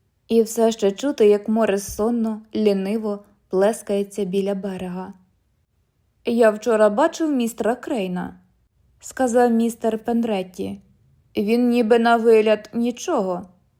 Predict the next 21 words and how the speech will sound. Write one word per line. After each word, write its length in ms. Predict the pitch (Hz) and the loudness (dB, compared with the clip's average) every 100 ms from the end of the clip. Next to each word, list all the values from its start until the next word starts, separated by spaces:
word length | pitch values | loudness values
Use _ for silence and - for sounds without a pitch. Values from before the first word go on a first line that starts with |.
| _ _ - | _ _ -2
Того 220 | 381 320 | 2 2
тижня 440 | - 247 277 269 | 2 0 2 0
моя 260 | 233 220 220 | 2 2 2
господиня 560 | 220 220 220 208 226 | 0 -2 -2 0 0
напекла 500 | 214 208 214 214 226 | 0 -2 -4 0 0
йому 380 | 214 214 208 202 - | 2 0 -2 -4 -4
ячмінних 640 | 233 220 - 220 202 233 | -2 -2 -2 -4 -4 -6
коржиків». 600 | - 226 185 180 - 180 185 _ _ _ _ _ _ _ _ _ _ _ _ _ _ _ | -6 -6 -6 -12 -12 -12 -14 _ _ _ _ _ _ _ _ _ _ _ _ _ _ _
І 100 | - | 0
ось 200 | 226 214 | 0 0
конячка 500 | - 208 226 240 - | -4 -4 -4 -4 -4
зупинилась 680 | 208 208 208 208 254 220 208 | -4 -4 -2 0 0 0 -2
перед 360 | - 220 208 190 | -2 0 0 -2
одним 360 | 196 202 240 220 | -4 -2 -2 -2
із 120 | 208 | -6
тих 220 | - 220 | -4 -4
будиночків 680 | 190 202 240 240 233 - 226 | -2 -4 -2 -4 -6 -6 -8
черепашок. 840 | 220 220 226 220 185 185 202 - _ _ _ _ _ _ | -6 -10 -10 -10 -12 -12 -16 -18 _ _ _ _ _ _
Зійшли 460 | 214 202 214 214 202 | -6 -2 -2 -2 -4
з 100 | 196 | -4
візка. 460 | 214 - - 180 | -8 -12 -14 -12